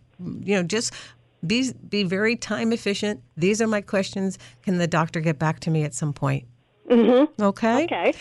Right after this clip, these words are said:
Speaker 1: And I
Speaker 2: Yep.
Speaker 1: wish you and Stash the best of luck. I don't want you to
Speaker 2: Oh,
Speaker 1: worry.
Speaker 2: thank you.
Speaker 1: That's the worst part of it, is the worrying
Speaker 2: <laughs> I
Speaker 1: is
Speaker 2: know,
Speaker 1: worse
Speaker 2: that
Speaker 1: than
Speaker 2: was,
Speaker 1: the problem.
Speaker 2: that was, she said that to me
Speaker 1: <laughs>
Speaker 2: about six times. That, and everybody in the office, you know, I,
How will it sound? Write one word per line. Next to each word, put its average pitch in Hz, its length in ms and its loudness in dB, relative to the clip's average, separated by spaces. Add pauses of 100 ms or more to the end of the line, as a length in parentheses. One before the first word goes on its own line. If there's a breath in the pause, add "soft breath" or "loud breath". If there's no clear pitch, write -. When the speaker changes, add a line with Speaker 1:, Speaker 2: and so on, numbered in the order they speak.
(140)
Speaker 1:
And 220 160 8
I 214 80 8
Speaker 2:
Yep. 214 100 4
Speaker 1:
wish 208 520 0
you 277 160 2
and 277 120 4
Stash 240 400 2
the 240 80 -2
best 220 320 2
of 208 80 0
luck. 220 240 2
I 180 80 2
don't 190 220 -4
want 240 220 0
you - 60 -2
to 226 60 4
Speaker 2:
Oh, 220 40 2
Speaker 1:
worry. 170 320 6
Speaker 2:
thank 139 40 2
you. 175 60 6
Speaker 1:
That's 480 180 6
the 294 80 4
worst 269 300 8
part 247 240 8
of 147 100 2
it, - 140 2
is 175 140 2
the 202 120 4
worrying 226 460 8
Speaker 2:
<laughs> - 0 -
I 185 60 6
Speaker 1:
is 180 80 4
Speaker 2:
know, - 120 2
Speaker 1:
worse 233 220 10
Speaker 2:
that 285 80 6
Speaker 1:
than 233 100 10
Speaker 2:
was, 226 80 8
Speaker 1:
the 226 60 6
problem. 302 540 8 (300 loud breath)
Speaker 2:
that - 40 -16
was, 349 80 12
she 277 180 8
said 277 300 10
that 277 260 6
to - 80 0
me 269 200 8
Speaker 1:
<laughs> 208 80 6
Speaker 2:
about 208 260 4 (120)
six - 200 -2 (100)
times. 190 520 2 (180)
That, 214 160 6 (520)
and 214 160 6
everybody 247 380 6
in 247 80 6
the 226 140 8
office, 226 420 0 (720)
you 143 380 0
know, 196 160 4
I, 202 80 6